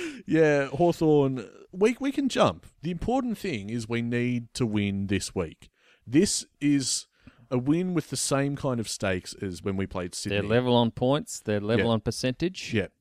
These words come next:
Speaker 1: and we could hop G W S as well. So if we're, if we're to start knocking on the door of the top eight again, 'cause unfortunately we slipped out, um, this,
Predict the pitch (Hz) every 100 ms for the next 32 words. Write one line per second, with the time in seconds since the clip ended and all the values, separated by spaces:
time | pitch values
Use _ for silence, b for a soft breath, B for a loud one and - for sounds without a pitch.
0 | _ _ 117 113 117 104 151 - 123 113
1 | 101 98 92 - 90 92 80 - _ b
2 | b b b b - - 117 117 113 110
3 | - _ _ _ - B B 131 131 143
4 | 156 139 147 196 202 185 - - 131 127
5 | 120 120 - 117 104 98 101 95 90 101
6 | 90 92 82 120 _ _ _ _ - 95
7 | 113 101 82 101 - 92 95 - 98 -
8 | 87 87 87 - - - 95 80 76 _
9 | b b b b b b - 120 120 120
10 | 120 - _ _ _ _ _ 143 131 123